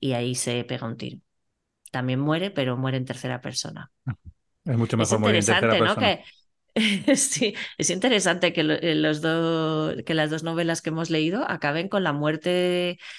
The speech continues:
Speaker 1: eh, por disparo de, de la
Speaker 2: De mujeres.
Speaker 1: protagonista, ¿no? Sí,
Speaker 2: De
Speaker 1: de
Speaker 2: mujeres,
Speaker 1: la
Speaker 2: sí, porque
Speaker 1: mujer,
Speaker 2: aquí,
Speaker 1: sí,
Speaker 2: a-, en
Speaker 1: de
Speaker 2: la, en el mío
Speaker 1: mujeres.
Speaker 2: mueren dos, dos mujeres por disparos.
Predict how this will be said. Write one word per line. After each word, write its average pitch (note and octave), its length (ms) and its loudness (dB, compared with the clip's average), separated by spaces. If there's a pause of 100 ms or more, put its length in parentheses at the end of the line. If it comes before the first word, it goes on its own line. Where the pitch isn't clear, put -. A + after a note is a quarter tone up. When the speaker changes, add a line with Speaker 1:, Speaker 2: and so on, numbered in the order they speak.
(180)
Speaker 1:
eh, E3+ 680 2
por E3+ 140 0
disparo E3+ 480 -2
de, C#3 1000 -2 (840)
de D3+ 280 0
la C3 140 0
Speaker 2:
De C3 60 2
mujeres. B2+ 460 2
Speaker 1:
protagonista, F3 180 -6
¿no? G#3 440 -4
Sí, - 220 -4
Speaker 2:
De - 60 2
Speaker 1:
de - 20 2
Speaker 2:
mujeres, D3 260 2
Speaker 1:
la B2+ 100 2
Speaker 2:
sí, C3+ 40 2
porque G#2+ 260 2
Speaker 1:
mujer, - 0 -
Speaker 2:
aquí, A2 240 0
Speaker 1:
sí, - 20 -4
Speaker 2:
a-, G#2+ 240 -2
en G#2+ 120 -2
Speaker 1:
de G#2+ 60 2
Speaker 2:
la, G#2 80 4
en - 140 -2
el G#2+ 40 0
mío A#2+ 180 4
Speaker 1:
mujeres. - 0 -
Speaker 2:
mueren C3+ 280 4
dos, C3+ 320 -2
dos A#2 220 -2
mujeres B2+ 360 0
por A2+ 140 0
disparos. - 480 -4